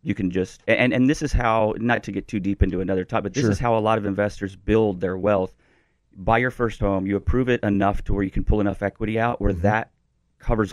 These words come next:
Speaker 1: all of the costs for the next home. And if you do that with every home, then you only really buy one
Speaker 2: So
Speaker 1: home.
Speaker 2: in San Antonio, our equity is growing all the time. I
Speaker 1: Yes.
Speaker 2: mean, people are not happy with their tax,
Speaker 1: Yeah.
Speaker 2: <laughs>
Speaker 1: Yeah, appreciation
Speaker 2: with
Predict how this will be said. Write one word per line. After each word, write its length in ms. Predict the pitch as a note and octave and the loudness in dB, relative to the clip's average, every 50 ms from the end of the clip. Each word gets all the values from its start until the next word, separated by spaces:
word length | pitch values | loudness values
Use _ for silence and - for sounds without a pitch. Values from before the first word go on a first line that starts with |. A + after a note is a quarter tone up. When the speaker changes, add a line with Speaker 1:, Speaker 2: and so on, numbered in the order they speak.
| - - | 0 0
Speaker 1:
all 160 | A2 A#2 A#2 | 2 2 2
of 60 | G#2+ | 0
the 60 | G#2 | -2
costs 320 | - - - G2+ G2+ - - | -4 -6 -8 -8 -8 -8 -10
for 80 | - F#2 | -8 -8
the 60 | F#2 | -6
next 240 | F#2+ G2 - - - | -8 -8 -10 -6 -4
home. 240 | F#2+ F#2 - - - _ _ _ _ _ _ _ - | -4 -4 -4 -8 -14 _ _ _ _ _ _ _ -4
And 80 | - G#2 | -4 -2
if 100 | - G#2+ | -2 -2
you 60 | G2+ | -2
do 180 | F#2+ A2+ G#2+ | -2 0 0
that 220 | G2+ G2 F#2 - G2 | 0 0 -2 -4 -6
with 100 | F#2+ - - | -8 -6 -4
every 240 | G2+ F#2+ F#2 F#2 G2 | -4 -4 -4 -6 -8
home, 480 | - - A2+ A#2+ A2+ G2+ F#2 G2 G2 | -8 -8 -6 -4 -2 -2 -2 -2 -2
then 240 | G2 G2+ G2+ G2+ F#2+ | 0 0 0 0 -2
you 160 | - G2+ A2 | -2 -4 -2
only 260 | - A2+ B2+ B2 A2+ G#2+ | -2 -2 0 0 0 0
really 240 | G2 G2+ F#2 D#2 | -2 -2 -2 -4
buy 320 | F#2 F2 F#2 F#2+ F2+ F#2 G2+ | -6 -8 -10 -10 -10 -10 -12
one 240 | G2 F2 - - - | -10 -10 -8 -4 2
Speaker 2:
So 180 | - D#3 C#3 | 4 4 4
Speaker 1:
home. 80 | - C#3 | 4 2
Speaker 2:
in 60 | C3+ | 0
San 200 | C3 - D#3 D3 | 2 4 4 4
Antonio, 480 | C3+ A#2 - C#3 - - C3+ C3 A#2 A2 | 4 2 2 2 4 4 4 4 4 4
our 180 | A2 B2 B2 A2+ | 4 4 2 2
equity 540 | A2+ A#2+ - A#2+ A2 G#2+ G2+ G2 F#2 F#2 F#2 | 0 0 0 0 2 2 2 2 0 -2 -2
is 100 | G2+ F#2 | -4 -2
growing 420 | E2+ G#2+ A#2 A2+ G#2+ G2+ G2 F#2 E2 | 0 2 4 4 4 4 2 2 2
all 160 | A2+ A2+ G#2 | 2 2 2
the 60 | G2 | 0
time. 240 | - A2 G#2 F#2 G#2+ - _ - | -2 -4 -4 -6 -8 -14 _ -14
I 20 | - | -6
Speaker 1:
Yes. 120 | - A#2 A#2+ | 0 2 2
Speaker 2:
mean, 140 | A2 G2+ | 4 4
people 220 | - - D3 C#3+ C3 | 4 2 2 4 4
are 60 | A2+ | 4
not 160 | A2+ B2 A#2+ | 4 4 4
happy 300 | G2+ C3 C3+ - - A#2 | 4 4 2 2 2 2
with 140 | G#2+ A2 - | 2 2 2
their 100 | G#2+ F#2 | 0 -2
tax, 480 | - - B2 G#2+ G2 - - - - G2+ | 0 -2 -2 -2 -4 -8 -14 -14 -14 -14
Speaker 1:
Yeah. 80 | - - _ | -16 -16 _
Speaker 2:
<laughs> 100 | - - | -20 -16
Speaker 1:
Yeah, 440 | - - - B2 C#3+ - - - F3+ | -12 -8 -2 -2 -2 -2 0 2 2
appreciation 240 | D#3 C#3 A#2+ A#2+ D3+ | 4 4 4 4 4
Speaker 2:
with 140 | C#3+ G#2 | 2 2